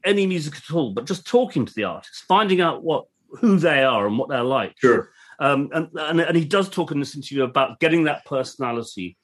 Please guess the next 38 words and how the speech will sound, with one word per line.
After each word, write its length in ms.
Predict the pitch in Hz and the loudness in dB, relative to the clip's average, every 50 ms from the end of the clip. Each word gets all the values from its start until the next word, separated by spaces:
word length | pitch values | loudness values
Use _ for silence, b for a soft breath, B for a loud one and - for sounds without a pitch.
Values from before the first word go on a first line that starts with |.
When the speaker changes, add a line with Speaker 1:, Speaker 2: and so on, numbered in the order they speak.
| _ _ 254 | _ _ -16
Speaker 1:
exposing 600 | 208 - - - - 190 185 185 175 143 143 151 | -12 -10 -6 0 4 4 6 6 4 4 2 2
that 160 | 143 - - | 2 0 0
personality 580 | - 147 131 - - 131 120 120 113 - 120 113 | 0 0 0 0 -2 -2 -2 -2 -4 -4 -6 -4
of 60 | 113 | 0
the 80 | 113 | 2
artist 420 | 113 110 104 101 - - - - - | 2 0 0 -4 -8 -14 -18 -14 -12
and 160 | 110 98 - | -12 -4 -2
putting 220 | 151 131 117 107 | 0 0 0 -2
it 40 | 101 104 | -2 -6
into 140 | 101 - - - | -8 -10 -10 -14
the, 120 | 117 - - | -12 -6 -4
into 160 | 117 107 - | -6 -6 -4
the 60 | - 110 | -6 -4
music, 380 | 104 104 107 101 90 90 82 - _ | -4 -4 -4 -4 -8 -10 -12 -12 _
which 180 | 135 123 - | -12 -2 0
I, 200 | 165 156 127 123 | 0 0 2 0
I 20 | 120 | 0
think 160 | 135 104 - | 0 -2 -4
is 40 | - | -6
fantastic. 640 | - 101 98 101 - 120 110 - - _ - - - - - - _ - | -8 -8 -8 -8 -8 -10 -10 -10 -14 _ -18 -18 -18 -20 -20 -10 _ -2
Speaker 2:
I 80 | 170 | -2
think 240 | 180 208 220 208 208 185 | 2 4 4 4 4 2
that, 120 | 170 185 | 2 4
you 60 | 180 | 4
know, 100 | 165 156 | 4 4
everyone 440 | 143 165 185 190 190 180 170 156 - _ _ _ _ - | 4 4 4 4 4 2 0 -2 -4 _ _ _ _ -2
focuses 480 | - 156 156 156 165 143 - 147 135 143 | 0 0 0 2 0 -2 -2 -2 0 2
on 120 | 139 131 | 2 2
the 40 | 120 | 2
Janet 320 | 117 127 135 139 139 117 | 4 4 4 4 4 2
records, 320 | 113 123 117 117 117 113 113 | 2 0 0 0 -4 -4 -4
obviously, 300 | 107 117 117 117 113 117 | -4 -4 -4 -4 -6 -4
'cause 80 | 117 | -2
they 80 | 110 110 | 0 2
were 80 | 104 104 | 4 4
Speaker 1:
Yeah. 140 | 110 98 | 2 2
Speaker 2:
huge, 240 | 120 123 120 113 104 - | 2 0 0 0 0 0
but 120 | 104 104 | 0 0